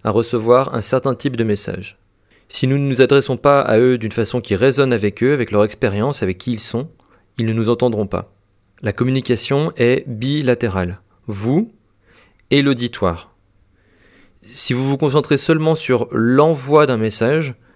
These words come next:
vous allez rater l'auditoire et finalement ne persuader que vous-même ou des gens déjà d'accord. Partez donc de ce qu'ils et elles sont, de ce qu'ils vivent, savent,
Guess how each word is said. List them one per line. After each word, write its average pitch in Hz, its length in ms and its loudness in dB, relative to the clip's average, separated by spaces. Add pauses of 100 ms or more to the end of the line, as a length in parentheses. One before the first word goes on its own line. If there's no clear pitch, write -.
(100)
vous 110 300 -2
allez 113 120 4
rater 117 240 2
l'auditoire 113 600 0 (480)
et 107 100 0
finalement 104 460 0
ne 127 80 0
persuader 110 560 0
que 131 120 -2
vous-même 104 440 -4 (220)
ou 104 100 -4
des 101 140 0
gens 107 200 0
déjà 104 220 2
d'accord. 95 380 -4 (1500)
Partez 139 300 2
donc 165 380 -2
de 120 100 4
ce 123 160 -4
qu'ils 160 340 -2
et 139 60 6
elles 139 240 6
sont, 117 360 -2 (480)
de 110 60 -2
ce - 120 -4
qu'ils 120 200 -4
vivent, 120 400 -6 (380)
savent, 110 520 2